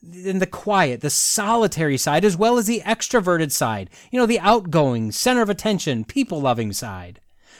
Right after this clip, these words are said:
Now, we see this in Jesus, don't we? There were many times where he had crowds just packed around him, and he taught and he healed, he played with the kids, and then there were times when he had to get away, where he prayed to the Father, where he needed rest and seclusion from the crowds.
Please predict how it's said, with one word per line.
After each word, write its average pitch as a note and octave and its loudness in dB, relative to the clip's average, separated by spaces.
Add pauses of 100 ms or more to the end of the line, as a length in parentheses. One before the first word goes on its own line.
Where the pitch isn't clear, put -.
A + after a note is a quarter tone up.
(160)
Now, A3+ 4
we A#3 6
see D4 2
this A3+ 0
in D#3 2
Jesus, A#3 -2
don't A2+ -4
we? G3+ -6 (420)
There G#3 6
were A3 8
many C#4 4
times C#3+ 0 (240)
where F#3 2
he F3 0
had E3+ -2
crowds A3+ 2
just - -4
packed G3+ -6
around D#3 0
him, A#2+ -2
and A2 -4
he G#2 -8
taught F#3 2
and A2+ -6
he G#2+ -8
healed, G3 -2 (220)
he - -20
played B3 0
with G#3+ -2
the E3 -2
kids, G3 0 (320)
and D3+ 0
then D#3 4
there G#3 -2
were A#3 -4
times B2+ -4
when D#3 -4
he C#3+ -2
had C3+ -6
to B2+ -10
get B2 -2
away, B2 -6 (260)
where D3+ 0
he E3 -2
prayed C3 -4
to B2 -4
the A#2+ -4
Father, A3+ -2
where C#3+ 0 (200)
he G#3+ 0
needed B2+ 0
rest A#3 0
and A#2+ -4
seclusion F3 -4
from C#3 -6
the B2+ -4
crowds. D#3+ -8